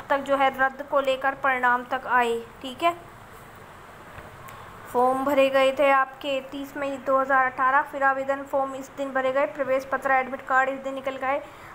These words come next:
अंतिम परीक्षा जब हुई और result ये रहा। और अब जो है जो होगी वो होगी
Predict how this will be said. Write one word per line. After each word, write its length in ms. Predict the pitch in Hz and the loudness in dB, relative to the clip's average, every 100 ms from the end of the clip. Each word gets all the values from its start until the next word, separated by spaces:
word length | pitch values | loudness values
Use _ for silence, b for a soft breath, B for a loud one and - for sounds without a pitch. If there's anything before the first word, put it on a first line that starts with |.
| - | -8
अंतिम 300 | 254 262 285 | -6 -6 -6
परीक्षा 440 | - 269 277 285 262 | -4 -4 -4 -2 -2
जब 260 | 269 262 | -2 -2
हुई 140 | 277 294 | -2 -2
और 160 | 269 247 | -2 -2
result 360 | 240 254 247 | 0 -2 -2
ये 180 | 254 233 | -2 0
रहा। 240 | 226 226 233 | 2 2 0
और 240 | - 277 | 0 0
अब 200 | 262 269 | 2 0
जो 120 | 254 262 | 0 -2
है 220 | 269 277 | 0 -4
जो 100 | 277 277 - | -6 -10 -6
होगी 360 | 254 247 240 277 | -4 -4 -6 -8
वो 180 | 262 | -2
होगी 320 | 233 220 277 | -2 -2 -6